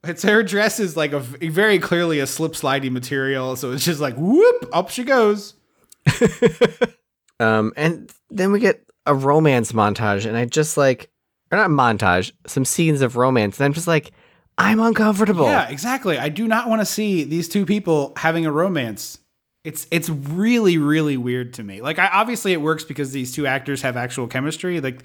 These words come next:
Speaker 1: I do think Elizabeth Perkins
Speaker 2: And they're both real
Speaker 1: Yeah, I,
Speaker 2: adults.
Speaker 1: like, in a different movie, if it was Tom Hanks and Elizabeth Perkins, I'd be like, "Great casting, well done." But in this movie,
Speaker 2: Oh my
Speaker 1: I'm like,
Speaker 2: God,
Speaker 1: one
Speaker 2: yeah.
Speaker 1: of them is secretly twelve.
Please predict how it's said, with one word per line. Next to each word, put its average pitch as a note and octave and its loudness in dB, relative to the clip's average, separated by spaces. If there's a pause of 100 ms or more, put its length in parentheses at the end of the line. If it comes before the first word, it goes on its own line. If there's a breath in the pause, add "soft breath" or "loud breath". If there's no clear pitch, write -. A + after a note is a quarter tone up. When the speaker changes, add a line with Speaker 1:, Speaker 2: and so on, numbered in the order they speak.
(280 loud breath)
Speaker 1:
I D3 0
do F3 2
think F3+ 4
Elizabeth D3 0
Perkins D#3 -2
Speaker 2:
And B2+ 2
they're A#2+ 4
both A2+ 0
real - 4
Speaker 1:
Yeah, - 4
I, - -2 (200)
Speaker 2:
adults. - -2
Speaker 1:
like, A#3 2
in B3+ 2
a B3 2
different C#4+ -2
movie, G3+ 0
if D#3+ -4
it E3+ -4
was D#3 -4
Tom E3+ 0
Hanks E3 -4
and D#3+ -6
Elizabeth D#3 -4
Perkins, F3 0
I'd D3+ 2
be D3+ 0
like, C#3+ -4
"Great D3+ 2
casting, B2+ 0
well B2+ 2
done." A2 -2
But D3 0
in D#3+ 0
this A3 2
movie, D#3+ -2
Speaker 2:
Oh G4 2
my G4+ 2
Speaker 1:
I'm F4+ -2
like, G#4 2
Speaker 2:
God, A3+ 2
Speaker 1:
one D4 2
Speaker 2:
yeah. D#4+ 0
Speaker 1:
of - 2
them - 0
is A3 -2
secretly F3+ -4
twelve. B2 -8